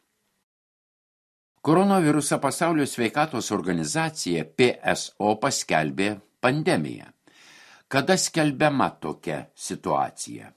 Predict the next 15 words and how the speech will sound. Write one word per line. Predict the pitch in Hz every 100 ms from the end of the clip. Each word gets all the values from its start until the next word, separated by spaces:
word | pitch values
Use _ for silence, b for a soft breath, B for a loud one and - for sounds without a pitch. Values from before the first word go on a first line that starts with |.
| _ _ _ _ _ b b b b b b b
Kokios | 165 180 196 151 98
buvo | 110 147
didžiausios | 147 151 110 92 82 76 - 76 - - _ _
pandemijos | 101 85 80 90 80 78 76 71 - -
šiame | - 80 78 76
amžiuje? | - 82 73 69 67 64 60 - _ _ _ _ _ b b b b b b
P | 160 156
S | - 131 -
O | 151
teigia, | 147 165 156 135 147 131 _ _
kad | 104 98 _
pandemija | 110 110 92 78 76 92 123 139 B B B -
naujo | 95 107 123 135 139 143 143 - _ _ _
patogeno | 131 131 104 85 76 104 90 73 67 - _ -
proveržis, | 92 87 82 90 92 113 131